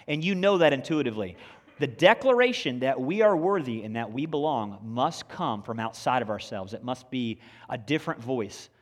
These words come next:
than our own. And ultimately, the person that must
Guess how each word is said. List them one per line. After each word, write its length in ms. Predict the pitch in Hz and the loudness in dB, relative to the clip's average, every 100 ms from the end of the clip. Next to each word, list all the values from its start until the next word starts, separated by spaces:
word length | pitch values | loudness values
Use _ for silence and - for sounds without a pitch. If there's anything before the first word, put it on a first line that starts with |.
| _ | _
than 160 | 120 120 | -6 -4
our 100 | 107 | -4
own. 240 | 104 90 80 _ _ _ _ _ - | -6 -10 -18 _ _ _ _ _ -10
And 120 | 135 | 0
ultimately, 640 | 156 202 - 139 107 101 - - - | 4 4 2 -6 -8 -8 -12 -20 -4
the 120 | 143 | -4
person 560 | - - 214 233 254 190 | -4 0 0 0 -2 0
that 140 | 143 | 0
must 420 | 127 151 185 - | 2 2 2 -4